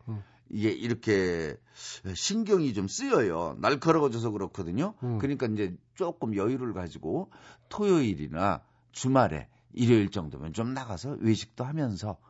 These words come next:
Speaker 2: 예? 중국집도 좋고,
Speaker 1: 음.
Speaker 2: 뭐, 그, 뭐, 해장국집도 좋고,
Speaker 1: 음.
Speaker 2: 가서 이렇게 순댓국이라도 하나 먹으면서 이게 서로 얘기하고, "순대 하나 더 먹어라. 이게 잘 먹네." 이러고 하나 건져서 더 입에 넣어주고,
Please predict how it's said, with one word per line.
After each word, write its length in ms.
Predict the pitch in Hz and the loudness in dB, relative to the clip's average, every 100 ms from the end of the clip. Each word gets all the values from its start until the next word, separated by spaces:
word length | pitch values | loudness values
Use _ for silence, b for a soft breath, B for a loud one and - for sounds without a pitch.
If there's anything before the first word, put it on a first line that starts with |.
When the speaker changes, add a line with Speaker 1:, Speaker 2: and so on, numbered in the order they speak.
| b b _ - | b b _ 0
Speaker 2:
예? 120 | 139 185 b b b | 0 0 b b b
중국집도 580 | - 139 120 - 87 127 | 2 4 4 0 -6 -2
좋고, 520 | 123 143 - 156 143 | 0 -2 0 0 0
Speaker 1:
음. 200 | 135 123 90 B | 0 -2 -4 B
Speaker 2:
뭐, 480 | B 190 208 151 135 | B 2 4 4 2
그, 420 | 110 139 127 101 - - | 0 4 4 4 -2 -10
뭐, 400 | - 135 143 120 | -8 0 4 4
해장국집도 1120 | 107 135 156 120 117 - 113 82 _ _ - 190 | 4 2 2 0 -2 -2 -4 -4 _ _ -4 -2
좋고, 500 | 123 107 - 98 - b b | 0 -2 -2 -6 -6 b b
Speaker 1:
음. 180 | 120 92 | -6 -6
Speaker 2:
가서 260 | - - 107 | -8 -8 -6
이렇게 180 | 92 110 | -6 -6
순댓국이라도 680 | - 147 139 - 98 90 87 | -4 2 4 4 -2 -2 -4
하나 180 | 101 101 | -4 -2
먹으면서 680 | 82 101 151 165 143 175 - b b b | 0 0 2 2 0 -2 -4 b b b
이게 180 | - 240 | -8 -6
서로 260 | 214 214 165 | -2 0 6
얘기하고, 680 | 165 170 143 117 113 113 B B B | 6 6 4 0 0 -2 B B B
"순대 280 | - 185 190 | -4 2 4
하나 140 | 170 | 4
더 120 | 143 139 | 2 0
먹어라. 300 | 135 110 104 | 0 2 2
이게 280 | 110 120 95 | 2 0 -4
잘 200 | - 113 | -6 0
먹네." 360 | 117 139 202 202 | 2 4 4 4
이러고 200 | 156 135 | 2 0
하나 140 | 127 | -2
건져서 520 | 131 113 127 110 143 160 B B | -4 -2 0 4 4 4 B B
더 80 | 139 | 4
입에 300 | 127 123 107 | 6 6 8
넣어주고, 520 | 131 160 120 101 | 8 6 2 -6